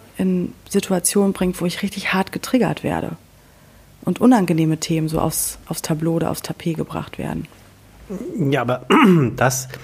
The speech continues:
Speaker 2: das hat ja nicht wirklich dann mit Loyalität zu tun, oder?
Speaker 1: Ja, irgendwie, ich hab ja, deswegen sag ich ja, dass ich wahrscheinlich in, in meiner Auffassung von Loyalität, ich stell mir das so vor, wie so ein, wie so ein Baum. Es gibt, ähm, den Baum der Loyalität,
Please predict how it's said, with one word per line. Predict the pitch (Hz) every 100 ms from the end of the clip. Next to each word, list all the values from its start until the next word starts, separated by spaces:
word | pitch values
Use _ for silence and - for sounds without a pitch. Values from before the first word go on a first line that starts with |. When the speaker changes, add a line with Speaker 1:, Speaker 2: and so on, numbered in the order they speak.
| - - -
Speaker 2:
das | - 113 - -
hat | - 165 170
ja | 165
nicht | 151 160 - -
wirklich | 160 - 160 -
dann | 151 143
mit | 139
Loyalität | 131 143 120 113 - 214 226
zu | - 110
tun, | - 98
oder? | 95 113 196
Speaker 1:
Ja, | 214 254
irgendwie, | 294 302
ich | 277
hab | 277 262
ja, |
deswegen | - 233 240
sag | 220 277 247
ich | -
ja, | 180
dass | 180 -
ich | 190 - 196 -
wahrscheinlich | 196 - 214 240 240
in, | 220 208
in | 208
meiner | 202 202 214 208 202 202
Auffassung | 233 - 214 214
von | - 208
Loyalität, | 196 202 190 196 - 226 - - - -
ich | -
stell | - 240
mir | 262 254
das | 226 -
so | 214
vor, | - 226 220 247 - - - -
wie | 208
so | 214
ein, | 208 202 - - - - - - - -
wie | 214
so | 220
ein | 220 202
Baum. | 185 180 170 147 135
Es | - -
gibt, | 226 226 -
ähm, | 190 180 175
den | 180 170
Baum | 175 175
der | 170
Loyalität, | 156 160 156 160 - 277 277 277